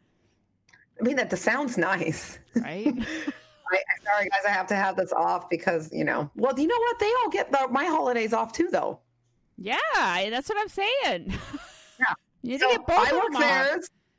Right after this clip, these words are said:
Speaker 2: and they, because they, it's like, we can't work anyway. Who are we gonna work with?
Speaker 1: Yeah.
Speaker 2: <laughs>
Speaker 1: Jesus.
Speaker 2: All the dental offices are closed. No, there's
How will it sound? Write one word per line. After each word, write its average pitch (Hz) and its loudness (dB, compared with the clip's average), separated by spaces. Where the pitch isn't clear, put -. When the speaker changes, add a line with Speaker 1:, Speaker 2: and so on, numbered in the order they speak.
Speaker 2:
and 240 4
they, 262 0
because 320 0
they, 262 0
it's 254 2
like, 247 2
we 247 4
can't 240 0
work 240 0
anyway. 208 2
Who 240 0
are 294 2
we 285 2
gonna 254 0
work 214 0
with? 160 -2
Speaker 1:
Yeah. 269 -6
Speaker 2:
<laughs> - -18
Speaker 1:
Jesus. 262 -10
Speaker 2:
All 285 2
the 320 -2
dental 359 2
offices 320 -2
are 262 0
closed. 180 0
No, 202 2
there's 466 0